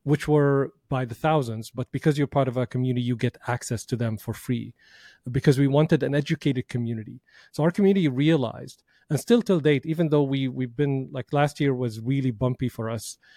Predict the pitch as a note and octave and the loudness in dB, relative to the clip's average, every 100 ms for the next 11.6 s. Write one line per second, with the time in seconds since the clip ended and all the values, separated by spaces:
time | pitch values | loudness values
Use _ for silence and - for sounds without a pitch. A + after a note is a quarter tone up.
0 | _ - C3 B2+ B2+ A2 C3 - B2+ B2 | _ -4 -2 0 0 0 0 -2 -2 -2
1 | - - B2 A#2 A2 - - F3 E3 D3+ | -2 -2 -2 0 -2 -2 4 4 4 2
2 | C3 C3 A#2 A#2 A#2 B2 B2 B2+ C#3 C3+ | -4 -8 -8 -6 -2 -2 0 2 2 0
3 | C3 _ _ _ _ _ C#3+ C#3 C3 - | -4 _ _ _ _ _ -4 -2 -2 2
4 | E3+ D3 - C#3+ C3+ C3 - - C#3+ - | 4 2 0 0 0 0 -2 -2 -2 2
5 | C#3+ C3+ B2+ B2+ - - - C3 B2+ B2 | 2 2 0 -2 -4 -12 -8 -4 -4 -4
6 | B2 C3 B2 C3+ - - C#3+ - B2 A#2 | -6 -6 -4 -4 -4 -4 -2 0 0 -2
7 | - B2 A#2+ - C3 B2 B2 A#2+ A2+ A2+ | -4 0 0 -2 -2 -2 -2 -4 -4 -4
8 | A2+ A2+ A#2 A2 A2 A2+ A2+ A#2 A#2+ C3 | -2 -4 -4 -6 -8 -10 -8 -2 2 2
9 | - B2 - A#2 A#2 A2 B2+ B2 - B2+ | 2 -2 -2 -6 -4 -2 0 0 0 0
10 | B2 B2 _ _ _ C#3+ C3 C3+ - C3 | 0 -2 _ _ _ 0 4 4 4 -2
11 | B2 A#2+ C3+ D3+ A#2+ A#2 | 0 0 0 0 -6 -12